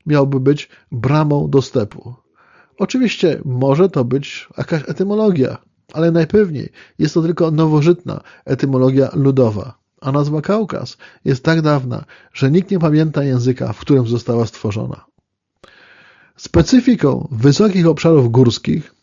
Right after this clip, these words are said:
a do takich należy Kaukaz, jest to, że są one niezwykle różnorodne i rozdrobnione językowo.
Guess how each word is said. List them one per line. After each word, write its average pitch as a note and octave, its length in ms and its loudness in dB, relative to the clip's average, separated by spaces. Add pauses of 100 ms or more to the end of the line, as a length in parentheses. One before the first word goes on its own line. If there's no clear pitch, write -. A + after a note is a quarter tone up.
(120)
a - 60 -4
do C3 100 2
takich E3 340 0
należy C3 320 2
Kaukaz, B2 600 -2 (320)
jest C#3 280 2
to, E3 180 4
że D3 160 2
są F3 240 0
one D#3 220 2
niezwykle D#3 480 2
różnorodne E3+ 960 2 (440)
i G#3+ 240 -2 (460)
rozdrobnione D#3 760 4
językowo. C#3+ 800 -2